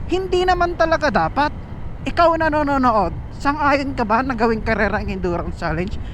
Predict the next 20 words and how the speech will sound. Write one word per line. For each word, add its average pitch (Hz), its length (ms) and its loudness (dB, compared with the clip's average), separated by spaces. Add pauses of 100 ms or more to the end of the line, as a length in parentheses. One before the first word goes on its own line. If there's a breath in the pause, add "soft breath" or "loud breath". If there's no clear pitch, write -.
(140)
Di 302 120 0
ba 320 240 4
hindi? 214 480 -4 (2000)
You 302 40 -10
get 302 240 0
my 233 200 4
point? 165 320 -6 (1000)
So, 262 120 0 (1400)
wala 302 120 2
naman 359 240 2
akong 349 280 2 (840)
sinasabi 254 1040 2 (520)
na 226 320 2
may 196 320 2
mali 285 800 2 (1400)
or 240 320 4 (400)
mali 247 240 4
ba 233 240 4
ang 262 80 -2
event 226 320 2